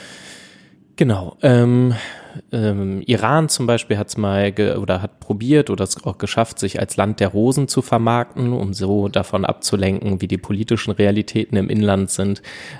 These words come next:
Ähm, ja, und, ähm, mittlerweile sind, ist es für Werbeunternehmen, ist es ein lukratives Geschäft geworden, weil da natürlich, ähm, millionenschwere Steuerbudgets reingehen, ne? Also,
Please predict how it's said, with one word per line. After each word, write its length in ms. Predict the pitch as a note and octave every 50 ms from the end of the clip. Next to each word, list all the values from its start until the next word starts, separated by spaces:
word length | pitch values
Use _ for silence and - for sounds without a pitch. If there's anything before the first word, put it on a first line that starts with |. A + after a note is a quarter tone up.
| - -
Ähm, 440 | - G2 F#2+ F2+ F2 F2 F2 F2 - _ - - - - - - - - - - - _ -
ja, 320 | - A2 G#2 F#2 E2+ - - - - _ -
und, 680 | - C3 A2+ G#2+ G#2 G#2 G2+ G#2 G#2 G2+ - - - - _ -
ähm, 560 | A2 G#2 G2 F#2+ F#2 F2+ F2+ F2+ F2 F2 F#2 - _ _ _ _ _ _ _ _ _ -
mittlerweile 760 | A2 A2 - A2+ G#2 G2+ G2 G2 F#2+ G2 F#2+ F#2+ F#2+ - -
sind, 400 | A2+ G2+ G2 F#2+ F#2+ F2+ - -
ist 260 | - - G#2+ - -
es 120 | G#2+ -
für 280 | - - A2 G2+ F#2+ F#2
Werbeunternehmen, 1600 | G#2+ G2 F#2+ A2 C3 C#3 C3+ C3+ C3 B2+ B2+ C3 - - A#2 G#2+ - - G2 F#2+ F#2+ G2 G2+ A2+ C3+ D#3 E3 E3 E3 E3 E3 F3
ist 160 | - - -
es 160 | B2 - -
ein 80 | A2 G#2
lukratives 580 | A2+ A#2 - A2+ - - - G2+ G#2 G2 -
Geschäft 360 | - G2+ - - B2+ - -
geworden, 500 | - C3+ B2 C3 C3 C3+ - C#3+ C#3+ B2
weil 380 | G#2+ G2+ G#2 G#2+ A#2 A#2+ A#2+ A2+
da 320 | - G#2 G2+ G#2 G#2 G#2
natürlich, 720 | G2+ G2 F#2+ - - G#2 F#2+ G#2 G2+ G2 G2 - - - -
ähm, 380 | - G2+ F#2 F2+ F#2 F#2 F#2 G2
millionenschwere 640 | G2+ G#2 G#2 A2 A#2+ C3 A2+ - - A2 G#2+ - A2
Steuerbudgets 720 | - - B2 C3 A2 F#2 F2+ E2+ - - E2 - - -
reingehen, 400 | - - - - - - - -
ne? 260 | - A#2+ D3 F#3 F#3+ -
Also, 260 | - G#2 - F2+ F#2+